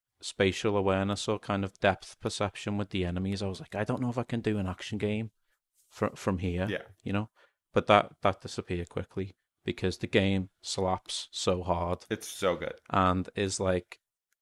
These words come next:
Speaker 1: tighter than, sort of structurally tighter than, than Returnal.
Speaker 2: Yes.
Speaker 1: More elaborate, m-, elaborate in sort of the upgrades and stuff.
Speaker 2: Also, just, like, the story and the char-, like, as much
Speaker 1: Yeah,
Speaker 2: as you don't care about
Speaker 1: exactly.
Speaker 2: the story in this one, like, the story makes way more sense for the structure.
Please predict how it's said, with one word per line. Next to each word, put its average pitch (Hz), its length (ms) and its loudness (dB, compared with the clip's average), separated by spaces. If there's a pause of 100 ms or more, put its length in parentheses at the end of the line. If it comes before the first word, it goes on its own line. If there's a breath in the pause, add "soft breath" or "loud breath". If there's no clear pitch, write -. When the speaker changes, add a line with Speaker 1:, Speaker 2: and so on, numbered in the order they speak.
(720)
Speaker 1:
tighter 117 360 6
than, 117 420 -2 (280)
sort 117 220 -4
of - 60 -20 (140)
structurally 113 640 2
tighter 98 340 2
than, 98 320 -2 (360)
than 95 200 0
Returnal. 95 500 -2 (520)
Speaker 2:
Yes. - 420 -4
Speaker 1:
More 113 160 6
elaborate, 101 500 6 (220)
m-, 107 160 -4
elaborate 95 440 0
in 110 60 -12
sort - 200 -4
of - 60 -10
the 92 80 0
upgrades 92 340 -2
and 90 80 -8
stuff. - 200 -12 (280 loud breath)
Speaker 2:
Also, 107 300 6
just, 92 240 -4
like, 95 140 2
the - 80 -8
story 92 420 4
and 90 80 2
the 90 60 0
char-, - 260 2
like, 104 140 4
as 107 180 2
much 104 140 6
Speaker 1:
Yeah, 92 40 8
Speaker 2:
as 90 80 2
you 104 80 -2
don't 90 200 4
care 95 120 2
about 95 140 4
Speaker 1:
exactly. - 20 -2
Speaker 2:
the 87 60 -4
story 92 260 2
in 98 80 0
this 104 140 -4
one, 120 140 0
like, 117 180 6
the 110 80 2
story 117 400 6
makes 107 280 2
way 104 180 4
more 104 180 2
sense 92 300 0
for 98 120 -4
the 87 120 -2
structure. 80 640 -4